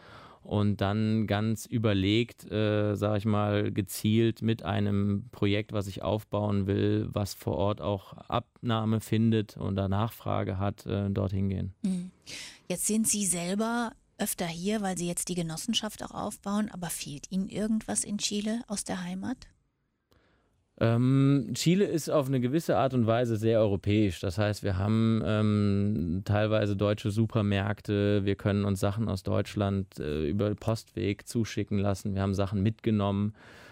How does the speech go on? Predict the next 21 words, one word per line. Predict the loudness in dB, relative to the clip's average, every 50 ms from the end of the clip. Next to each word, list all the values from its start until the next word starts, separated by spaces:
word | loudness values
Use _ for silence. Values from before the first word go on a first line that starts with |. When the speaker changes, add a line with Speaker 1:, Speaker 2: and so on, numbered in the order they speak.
| -20 -14 -4 -2
Speaker 1:
ähm, | 0 0 2 2 2 0 0
und | 0 0 0 0
es | 0 0 0
sind | 0 2 2 2 0 -2 -8 -20 _ _ _ _
ab | -2 -2 -2 -2 -4 -4
und | -4 -4
zu | -4 0 0 2 2
ganz | 2 2 0 0 -2
banale | -2 -2 0 0 0 0 0 0 0 -2
Dinge, | -2 -2 0 0 0 0
wie | 2 2
mal | 2 2 0 0 0
ein | -2 -2 0 0
leckeres, | 0 0 -2 -2 -4 -4 -4 -4 -4 -4 -10 -12
äh, | -10 -8 -6 -6 -6 -6 -6 -6 -6 -6
deutsches | -4 -2 -2 -2 0 -2 -4 -4
Brötchen | 0 0 2 2 2 0 -4 -4 -4 -2 -2
oder | -2 -2 -2 -2
irgendwie | 0 0 0 0
solche | 0 0 -2 0 0 -2
Sachen. | 0 0 -2 -2 -2 -4 -6 -6